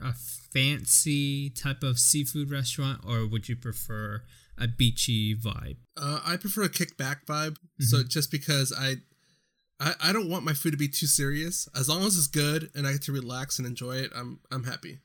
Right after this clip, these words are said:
Speaker 1: Yeah, 'cause my, my favorite place to eat in, uh, Florida right now is actually, you know, it's kinda hard because we're surrounded by lots of water in the Panhandle, so we got a lot of really good food around here.
Speaker 2: Mm-hmm.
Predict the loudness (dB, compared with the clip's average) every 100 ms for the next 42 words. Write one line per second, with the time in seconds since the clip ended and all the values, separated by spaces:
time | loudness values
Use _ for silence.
0 | _ _ 2 4 2 -6 -14 0 0 0
1 | -4 -4 0 2 2 2 0 0 4 6
2 | 6 4 -4 -2 0 2 2 2 4 6
3 | 6 4 0 -4 -4 -2 0 0 0 -4
4 | -2 0 0 -2 -4 -6 -20 -8 -4 -2
5 | -2 -2 -8 -16 -20 -20 -20 -20 -20 -12
6 | 2 4 4 4 4 4 4 4 4 2
7 | 0 -6 -4 2 4 4 4 2 0 0
8 | 2 0 2 2 2 0 -4 -8 -8 -2
9 | -2 0 2 2 2 2 2 2 2 4
10 | 6 4 4 0 0 0 0 2 2 0
11 | 0 0 2 0 -6 -16 -2 4 4 4
12 | 0 0 0 2 2 -2 -6 -4 -4 -2